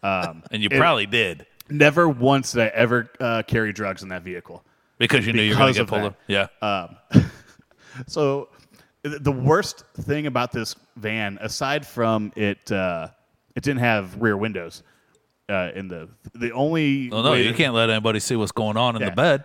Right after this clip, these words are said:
Speaker 1: So, you know, a sixteen-year-old driving this giant van around that you can't see behind you. Like, w-, uh, within the first week, I, I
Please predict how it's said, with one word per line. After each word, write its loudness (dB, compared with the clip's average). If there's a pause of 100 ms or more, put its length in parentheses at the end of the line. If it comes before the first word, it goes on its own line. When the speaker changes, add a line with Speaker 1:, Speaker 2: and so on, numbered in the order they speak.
(140)
Speaker 1:
So, 4
you -4
know, 2
a 0
sixteen-year-old 2
driving 2
this -4
giant -2
van -2
around 2
that 0
you -10
can't -8
see -6
behind -4
you. -8 (440)
Like, -8
w-, -12 (160)
uh, -10
within 6
the 2
first 2
week, 0 (340)
I, -2 (140)
I -4